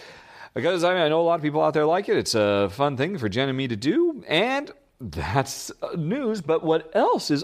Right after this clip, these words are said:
also news is, well, as you gathered from earlier, it's been very, very tough going for me and Jen dealing with the loss of Tula, or Tallulah, our beagle.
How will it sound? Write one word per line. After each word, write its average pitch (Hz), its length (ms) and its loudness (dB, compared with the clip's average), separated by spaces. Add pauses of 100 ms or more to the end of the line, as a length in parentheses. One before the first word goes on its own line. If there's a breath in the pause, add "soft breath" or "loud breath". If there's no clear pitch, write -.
also 180 520 0
news 90 480 -4 (320 loud breath)
is, 143 600 4
well, 165 420 0 (1200)
as 151 260 4
you 156 80 -2
gathered 151 360 2
from 151 140 -8
earlier, 143 460 4
it's 113 120 0
been 104 200 -2
very, 147 300 2
very 139 220 2
tough 139 180 -2
going 131 260 -2
for 123 120 -8
me 123 160 0
and 110 100 -2
Jen 113 340 0 (280 loud breath)
dealing 120 320 0
with 110 140 -2
the 110 100 2
loss 110 560 2
of 95 580 0 (300 soft breath)
Tula, 113 440 2 (240)
or - 80 0
Tallulah, 104 540 2 (400 loud breath)
our 98 240 4
beagle. 98 440 0